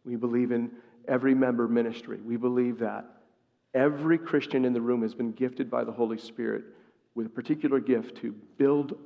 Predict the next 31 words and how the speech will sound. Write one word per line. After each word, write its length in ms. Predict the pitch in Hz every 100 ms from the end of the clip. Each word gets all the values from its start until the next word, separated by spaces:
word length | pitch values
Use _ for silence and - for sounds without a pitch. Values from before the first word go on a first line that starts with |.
| -
up 400 | 120 - - -
the 60 |
church. 580 | 107 - 113 - - - - _ _ _ _ _ _ - _ _ -
Do 80 |
you 80 | 180
want 140 | 240 233
to 40 |
know 200 | 180 196
where 440 | 214 180 180 185 - - - - _
your 160 | 143 147
sweet 460 | - - 156 165
spot 420 | - - 165 160
of 120 | 160 123
ministry 520 | 147 160 - 170 165
is? 280 | 170 165 - -
Here's 180 | 143
where 180 | 139 143
it 60 | 139
is. 300 | 120 104 - - - - _ _ _ _
It's 120 | -
a 40 | -
cross 420 | - 170 165 -
section 420 | 143 123 - 117 - - _ _ _ _ _ _ _ _ _ _ _ -
between 580 | 131 - 151 143 139 135 - - - _ _
there's 260 | 120 131 127
a 60 | 127
need 500 | 131 151 190 220 -
somewhere 720 | - 151 143 135 131 139 156
in 120 | 127
making 300 | 135 135 147
disciples, 760 | 131 - 131 127 131 131 127